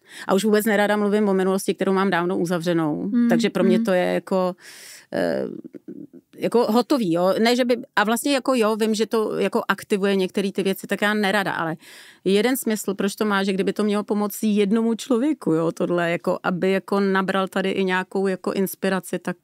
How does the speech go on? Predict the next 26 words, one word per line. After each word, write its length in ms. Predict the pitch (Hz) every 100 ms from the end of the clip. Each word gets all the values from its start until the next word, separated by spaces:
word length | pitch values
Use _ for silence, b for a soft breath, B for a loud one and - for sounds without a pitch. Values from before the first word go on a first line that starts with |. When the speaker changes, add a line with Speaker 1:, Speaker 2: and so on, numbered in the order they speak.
| -
Speaker 1:
tak 200 | 180 -
to 120 | 165
za 120 | 156
to 140 | 151 143
stojí, 320 | - 143 143
Speaker 2:
A 40 |
Speaker 1:
no. 60 | 240
Speaker 2:
myslím 180 | 240 240
si, 160 | 233
že 80 | 233
je 60 | 247
dobře, 300 | 240 226 233
že 160 | 226 226
lidi 240 | 220 214
tě 120 | 220 233
poznají 360 | 226 226 220
i 100 | 226
z 120 | -
té 120 | - 247 240
druhé 280 | 233 226 226
strany, 440 | - 226 226 226 _ _ _ _ _ -
z 160 | - -
čeho 380 | - 233 233 226
jsi 200 | - 220
vlastně 680 | 220 214 - 233 220 214 220
Speaker 1:
Zešla. 480 | 165 151 - 147